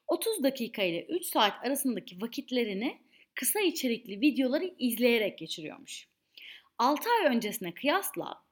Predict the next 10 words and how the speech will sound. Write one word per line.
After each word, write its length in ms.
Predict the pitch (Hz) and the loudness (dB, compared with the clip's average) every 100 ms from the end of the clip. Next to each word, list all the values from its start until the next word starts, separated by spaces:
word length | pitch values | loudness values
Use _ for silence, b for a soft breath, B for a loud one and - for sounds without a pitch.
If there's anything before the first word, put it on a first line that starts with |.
| - | -10
tüketicilerin 760 | - 302 294 254 285 285 - 269 | -2 0 0 2 6 6 4 2
en 180 | 349 | 0
sık 320 | 427 - - - | 0 -4 -4 2
tercih 400 | 214 220 247 - | 2 2 0 -2
ettiği 460 | 240 - - 185 | -2 -6 -8 -2
video 320 | 247 294 302 | 2 4 4
kategorileri 720 | 311 262 285 269 262 277 277 254 | 2 -2 2 2 2 2 2 0
ise 360 | - 190 339 - b b b | -2 -4 -4 -6 b b b
müzik 340 | 254 254 302 226 | 4 6 4 0
videoları, 560 | 180 175 156 165 392 | -4 -4 -4 -4 -6